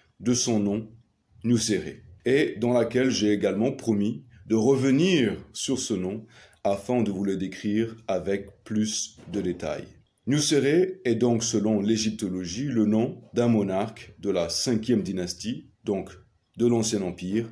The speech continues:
et c'est ce nom qu'a choisi de porter Monsieur Jean-Philippe Omotunde lorsqu'il a senti le besoin de changer son nom. Je vous présente aujourd'hui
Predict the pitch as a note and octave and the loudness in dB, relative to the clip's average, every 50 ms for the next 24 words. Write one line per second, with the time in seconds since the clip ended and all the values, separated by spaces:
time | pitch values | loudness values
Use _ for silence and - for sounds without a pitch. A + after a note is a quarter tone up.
0 | - - D3+ D#3 D3 - C#3+ C3 B2 - - A#2 G#2+ G2+ G2+ G#2+ A#2 C3+ C3+ - | -4 0 0 2 2 2 2 2 2 2 0 0 0 2 2 2 0 0 -2 -6
1 | - - - - G#2 F#2+ F#2+ - - G2+ F#2+ F#2 F2 F2+ G#2+ B2 A#2 F#2+ F#2 F2 | -12 -12 -4 -2 -2 -2 0 -2 -2 -2 -2 -2 -2 0 0 0 0 0 -2 -4
2 | - - F#2+ F2 - - - G2 G#2+ A#2 A2+ - - _ _ _ - - G2 G2 | -2 -4 -4 -4 -4 -4 -4 -2 -2 -2 -4 -8 -16 _ _ _ -10 -6 -6 -4
3 | F2+ - - - A#2 B2+ A#2+ A#2+ - - - - A2+ A2 A2 - - G2 F#2 F#2+ | -4 -4 -2 0 0 0 -2 -4 -8 -12 -6 -2 -2 -2 -2 -2 -6 -8 -8 -8
4 | F2+ F2+ - - _ _ - - - _ _ _ _ _ - D#3 C#3+ B2+ A#2 G#2+ | -10 -10 -14 -20 _ _ -20 -20 -20 _ _ _ _ _ 2 2 4 4 4 2
5 | G#2+ - G#2 G2 F2+ F2+ F2+ G#2+ - - - - - - - - F#2+ F#2+ - - | 0 -2 -6 -4 0 0 0 -2 -2 -8 -18 -20 -20 -18 -8 -4 -4 -4 -4 -2
6 | A2 A2 G#2+ G#2+ - - - E3+ D#3 C#3+ - - - C3 D#3 F3+ - - _ _ | 0 2 2 2 2 0 2 2 2 0 0 -2 -4 -4 -4 -6 -8 -12 _ _
7 | _ _ - _ _ _ _ _ - A#2+ C3 C3 B2 B2 B2 A#2 G2+ G#2 G2+ F#2+ | _ _ -20 _ _ _ _ _ -2 0 2 2 4 4 4 2 2 0 -2 -2
8 | F2 F2+ - - - _ _ _ - - - _ _ _ _ - - G#2+ F#2+ - | -4 -6 -10 -18 -20 _ _ _ -20 -20 -20 _ _ _ _ -6 -4 -2 -2 0
9 | - A2 G#2+ B2 C3+ C3 - A2 G2 F2+ F2+ E2 - - _ _ - F#2 G2+ A#2+ | 0 0 0 0 0 0 0 -4 -4 -4 -4 -6 -10 -14 _ _ -10 -4 0 2
10 | C3 C3+ C3 C3+ C#3+ A#2+ B2 C3 B2+ B2+ B2+ B2 - - C#3 C3 A2+ A#2+ A2+ G#2 | 2 2 2 2 2 2 4 2 0 0 -2 -4 -2 0 2 4 4 4 2 2
11 | F#2+ G2+ G2+ G#2+ G#2+ | 0 -4 -6 -6 -8